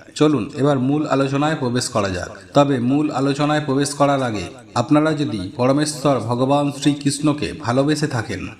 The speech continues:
তাহলে "জয় শ্রীকৃষ্ণ, রাধে রাধে" লিখে কমেন্ট অবশ্যই করবেন।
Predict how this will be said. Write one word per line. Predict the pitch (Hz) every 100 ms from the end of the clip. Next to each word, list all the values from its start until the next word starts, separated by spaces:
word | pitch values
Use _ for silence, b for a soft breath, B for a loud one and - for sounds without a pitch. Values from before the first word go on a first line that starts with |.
| -
তাহলে | 131 131 147 120 - - 117
"জয় | 101 131 151 160
শ্রীকৃষ্ণ, | 165 151 - 131 143 131
রাধে | 113 127 147 151
রাধে" | 143 135 131
লিখে | 127 120
কমেন্ট | - 123 123 113
অবশ্যই | - 123 139 - 147 135
করবেন। | 113 107 95 87